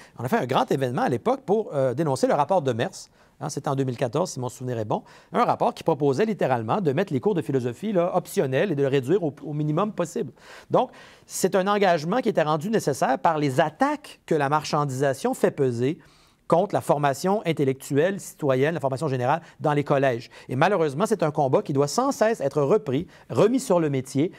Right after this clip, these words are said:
parce que la menace, ben, n'arrête jamais. Et finalement, elle, elle, elle s'accroît sans cesse. Puis je vous dirais que maintenant, j'en suis rendu à me dire, ben, ça sert plus à rien de juste défendre la philosophie ou la formation générale. C'est toute l'éducation et toute la société et même la démocratie elle-même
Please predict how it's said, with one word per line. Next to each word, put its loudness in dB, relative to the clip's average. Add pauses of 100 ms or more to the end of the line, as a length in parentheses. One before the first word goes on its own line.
(140)
parce -4
que 2
la 0
menace, -2
ben, 0
n'arrête 0
jamais. 0 (280)
Et 0
finalement, 0
elle, 2
elle, -2
elle -2
s'accroît 0
sans 0
cesse. 0 (220)
Puis -12
je -6
vous 2
dirais 2
que 0
maintenant, -2 (640)
j'en 2
suis -2
rendu 0
à 2
me -4
dire, 0
ben, -2
ça -2
sert -2
plus -2
à 2
rien -2
de 0
juste 0
défendre 0 (200)
la 2
philosophie 0
ou 0
la 2
formation -2
générale. 0 (240)
C'est -2
toute 0
l'éducation -2
et 0
toute -8
la -2
société -4
et -2
même 0
la 2
démocratie -2
elle-même -6